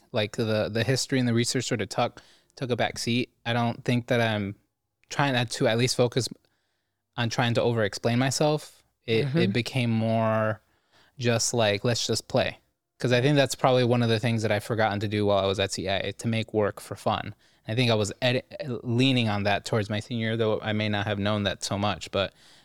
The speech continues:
Speaker 1: it, it became more just like, "Play, play with these
Speaker 2: Mm.
Speaker 1: colors, put this pink with the cyan blue, draw these little characters," you know, and, and,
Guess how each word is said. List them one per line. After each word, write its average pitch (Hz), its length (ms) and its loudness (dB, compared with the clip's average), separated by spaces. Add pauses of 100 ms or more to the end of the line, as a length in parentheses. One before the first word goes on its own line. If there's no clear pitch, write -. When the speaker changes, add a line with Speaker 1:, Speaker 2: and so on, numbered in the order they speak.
Speaker 1:
it, - 180 -2
it 110 120 -4
became 113 340 -2
more 110 220 0
just 101 280 -4
like, 104 280 -2 (120)
"Play, 104 360 0 (100)
play 120 160 0
with 113 140 0
these 131 180 0
Speaker 2:
Mm. - 40 -8
Speaker 1:
colors, 101 380 -2
put - 200 -8
this 110 180 -2
pink 113 300 -2
with 107 100 -6
the 101 240 -2 (240)
cyan 107 480 0
blue, 98 400 0
draw 113 260 2
these 113 220 -2
little 107 240 2
characters," - 640 -2
you 107 100 -2
know, 101 200 -4
and, 101 280 -6
and, 98 400 -4